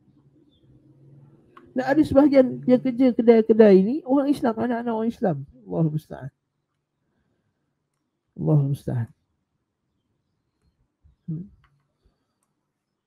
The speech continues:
Wa akila thamaniha. Wal mushtari laha. Dan orang yang membelikan, membelinya. Wal mushtara lah.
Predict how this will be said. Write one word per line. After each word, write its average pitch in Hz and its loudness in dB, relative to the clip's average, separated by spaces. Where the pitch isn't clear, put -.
Wa 170 0
akila 156 0
thamaniha. 143 -2
Wal 196 -2
mushtari 233 -2
laha. 233 0
Dan 160 -2
orang 170 2
yang 170 -2
membelikan, 180 -2
membelinya. 170 -2
Wal 151 0
mushtara 151 -4
lah. 151 -6